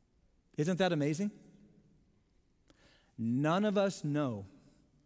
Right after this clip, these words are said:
who started the Church of Antioch. Now let that sink in. The most important church, ground zero for the missionary work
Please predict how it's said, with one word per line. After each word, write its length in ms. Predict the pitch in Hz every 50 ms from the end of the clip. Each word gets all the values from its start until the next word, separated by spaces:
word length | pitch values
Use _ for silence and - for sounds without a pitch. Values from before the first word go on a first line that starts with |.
| _ _ _ _ _ _ _ _ _ _ _ _ _ _ _ _ -
who 140 | - 139
started 480 | 123 - - - 139 127 131 127 131 123
the 80 | 123 117
Church 320 | - - 131 113 110 -
of 120 | 104 104
Antioch. 260 | 107 104 101 98 98 90 - _ _ _ _ _ _ _ _ _ _ _ _ _ _ _ _ _ _ _ _ _ _ _ _ _ _ _ _ _ _ _ _ _ _ _ - _ _ _ _ _ _ _ _ _ _ _ _ _ _ _ _ _ _ _ _ _ _ _ _ _ _ _ _ _ _ _ _ - - _ _ _ _ _ _ _ _ _ _ _ -
Now 120 | - 143 147
let 180 | 156 170 170
that 160 | - 170 151
sink 320 | - - 170 156 147 135 -
in. 300 | 147 131 120 117 117 113 - -
The 160 | - 131 151
most 300 | 156 156 151 156 151 -
important 540 | 151 139 127 - 151 151 165 160 160 170 160
church, 600 | - - 165 151 131 120 117 - - - - - - - - - - - - _ _ _ _ _ _ _ _ _ _ _ _ _ _ _ _ _ _ _ _ _ _ _ _ _ _ _ _ - 127
ground 480 | - 147 151 156 160 170 175 180 175
zero 520 | 147 123 165 170 160 151 135 123 120 110 113 - - - - - - _ _ _ _ _ _ _ _ _ _ _ _ _ _ _ _ _ _ _ _ _ _ -
for 140 | - 156 139
the 100 | 139 135
missionary 560 | 139 147 151 151 - - 165 165 165 165 165
work 440 | 151 147 156 147 143 139 - -